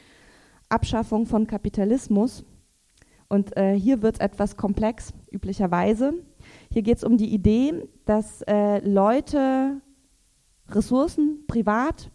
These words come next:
besitzen, die so viel wert sind, dass sie im Tauschhandel Arbeitszeit gegen Geld am stärkeren Hebel sitzen.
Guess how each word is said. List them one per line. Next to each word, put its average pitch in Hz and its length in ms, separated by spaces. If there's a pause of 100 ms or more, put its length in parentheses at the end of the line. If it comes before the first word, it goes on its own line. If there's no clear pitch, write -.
besitzen, 254 640 (200)
die 214 100
so 254 260
viel 285 460
wert 233 340
sind, 226 480 (540)
dass - 220
sie 277 140
im 254 160
Tauschhandel 233 1040 (260)
Arbeitszeit 214 920
gegen 202 240
Geld 220 460
am 196 140
stärkeren 214 640
Hebel 185 400
sitzen. 220 480